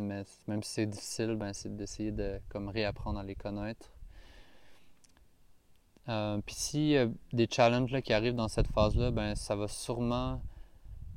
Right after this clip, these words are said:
Euh, les ramener dans des états ou des étapes précédentes. Puis, mais ce qui est bien, c'est que, tu sais, tout le chemin qui a été fait jusqu'à maintenant, ben, toutes les choses qu'on a appris dans les étapes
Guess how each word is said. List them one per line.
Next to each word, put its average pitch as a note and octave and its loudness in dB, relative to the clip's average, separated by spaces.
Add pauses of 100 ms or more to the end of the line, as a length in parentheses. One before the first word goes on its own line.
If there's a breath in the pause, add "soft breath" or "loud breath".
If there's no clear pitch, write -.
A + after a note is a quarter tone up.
Euh, G2+ -2
les G#2 4
ramener A2 4
dans A2 0
des G2 -4 (180)
états A#2 0 (120)
ou A#2+ 2
des A2+ 6
étapes B2 0
précédentes. A2 -2 (180)
Puis, G#2 2 (260)
mais A2+ 0
ce - -8
qui - -2
est A#2 4
bien, A#2 2
c'est A#2 -4
que, G2+ 2
tu - -10
sais, A#2 0 (580)
tout C3 0
le B2 4
chemin A#2+ -2
qui A#2 0
a - 4
été G#2+ 0
fait A2+ 0
jusqu'à G#2+ -4
maintenant, G#2+ -2
ben, G#2 -2
toutes - -8
les G#2+ 0
choses B2 0
qu'on G#2+ -2
a G#2 -2
appris A2+ -4
dans G#2+ -2
les G2+ -2
étapes G#2 -2